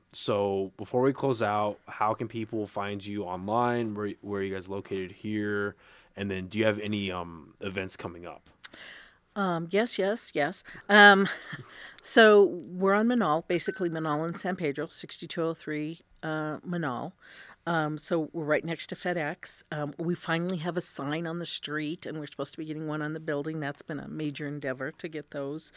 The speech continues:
Speaker 2: Um, uh, so we're fairly easy to find. We're on a bus line and that type of thing, which is very important to us. Easy
Speaker 1: You're right
Speaker 2: to get
Speaker 1: across the
Speaker 2: to.
Speaker 1: street from the supplement store that I go to as well, so.
Speaker 2: Uh, yeah.
Speaker 1: <laughs>
Speaker 2: Yeah, we're right, right,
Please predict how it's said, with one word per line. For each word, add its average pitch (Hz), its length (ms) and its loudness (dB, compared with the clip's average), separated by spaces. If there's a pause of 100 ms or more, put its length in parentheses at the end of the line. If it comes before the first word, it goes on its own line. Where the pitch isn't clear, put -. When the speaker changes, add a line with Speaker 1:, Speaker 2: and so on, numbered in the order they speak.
(480)
Speaker 2:
Um, 160 440 4 (200)
uh, 147 320 0 (100)
so - 200 0
we're 190 240 2
fairly 202 400 0
easy 170 300 -4
to 180 60 0
find. 156 460 -4
We're 143 140 -2
on 147 140 0
a 165 40 -2
bus 160 380 -2
line 170 440 -4
and 185 160 -6
that 160 200 -6
type - 220 -10
of 156 60 -16
thing, 160 220 -10
which 165 240 -8
is 151 160 -10
very 151 260 -6
important 147 520 -10
to - 180 -12
us. 151 240 -6
Easy 151 140 -10
Speaker 1:
You're - 80 -6
right 104 140 0
Speaker 2:
to - 40 -8
get 165 80 -4
Speaker 1:
across - 120 -2
the - 40 -4
Speaker 2:
to. 147 60 -4
Speaker 1:
street 110 160 -2
from 98 120 -14
the 87 60 -10
supplement 101 380 -4
store 95 180 -6
that 92 100 -8
I 95 60 -8
go 92 200 -8
to 98 200 -8
as 95 80 -8
well, 98 300 -2
so. 185 100 2
Speaker 2:
Uh, - 20 6 (240)
yeah. 165 540 8
Speaker 1:
<laughs> - 500 4
Speaker 2:
Yeah, 160 380 2
we're 170 140 -2
right, 156 400 2
right, 156 340 2